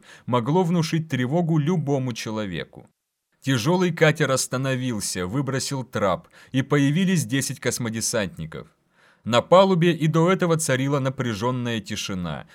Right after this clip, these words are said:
но она сменилась тревожными вздохами, когда встречающие увидели, что перед ними не десять братьев капитанского почетного караула, а десять капитанов в полных боевых доспехах. Первый капитан возглавил отряд и сотворил знамение Аквилы перед Матануилом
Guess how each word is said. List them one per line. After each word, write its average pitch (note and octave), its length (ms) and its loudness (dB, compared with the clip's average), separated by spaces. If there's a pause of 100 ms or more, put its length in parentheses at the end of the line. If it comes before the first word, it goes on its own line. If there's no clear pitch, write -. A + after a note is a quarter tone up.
(140)
но A#2 180 2
она C#3 240 2
сменилась D3+ 500 0
тревожными B2+ 600 -2
вздохами, G2+ 800 -2
когда G#2 280 -2
встречающие D3+ 840 0
увидели, A#2 720 -4 (180)
что - 220 -4
перед A#2+ 320 -2
ними E3+ 240 2
не D#3 240 4
десять E3 400 -2
братьев C3 420 0
капитанского A#2+ 720 -2
почетного F2+ 560 -6
караула, F2 680 -6 (300)
а G#2+ 140 2
десять E3 400 -2
капитанов C#3 720 0
в - 140 -20
полных F#3 460 2
боевых G#2 460 -2
доспехах. E2+ 720 -8 (400)
Первый G3 360 4
капитан E3+ 540 0
возглавил C#3+ 540 2
отряд C#3 640 0
и D3 120 -6
сотворил D3 480 0
знамение C3 540 -2
Аквилы E3+ 560 -2
перед D#3 300 -2
Матануилом G#2 680 -4